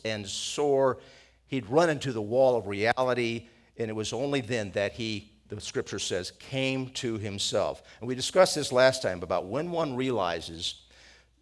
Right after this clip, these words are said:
his or her des-, destitute state and desperate need for Christ,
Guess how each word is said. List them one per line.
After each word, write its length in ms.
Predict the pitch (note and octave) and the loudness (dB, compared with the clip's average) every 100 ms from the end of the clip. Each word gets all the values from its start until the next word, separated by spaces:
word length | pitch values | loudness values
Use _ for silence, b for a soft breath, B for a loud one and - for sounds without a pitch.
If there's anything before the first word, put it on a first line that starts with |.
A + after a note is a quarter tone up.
| _ _ | _ _
his 220 | - B2+ | -4 -2
or 60 | A#2+ | 0
her 120 | A#2 | 0
des-, 460 | F#2+ A2 A2 - - | -2 0 0 -2 -6
destitute 480 | A#2+ B2 G2 - A#2+ | -8 -8 -10 -8 -4
state 520 | - - F2 D#2+ - _ _ _ _ - | -4 -4 -6 -8 -14 _ _ _ _ -18
and 180 | D#2+ - | -16 -4
desperate 400 | C3+ C#3 D3+ A#2 | -4 -2 -6 -4
need 200 | A2 G2+ | -6 -6
for 100 | A#2+ | -12
Christ, 560 | - F2+ B1 C#2 - | -8 -6 -6 -8 -16